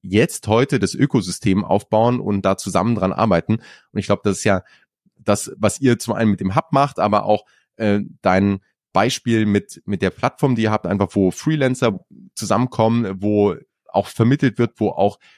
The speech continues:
ähm, Upskilling betrieben, also dass man einfach sich weiterbildet, betrieben wird. Und das sind ja eigentlich genau die,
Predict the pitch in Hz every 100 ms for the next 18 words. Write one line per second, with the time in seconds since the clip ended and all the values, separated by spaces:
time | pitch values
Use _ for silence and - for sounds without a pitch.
0 | _ _ 101 95 - - - - - 120
1 | 123 127 127 - 104 120 - 123 123 92
2 | 95 95 101 71 98 92 - 82 139 123
3 | 120 117 - - 110 - 113 110 107 -
4 | 92 90 - 98 117 95 - 101 - 90
5 | 98 107 98 95 101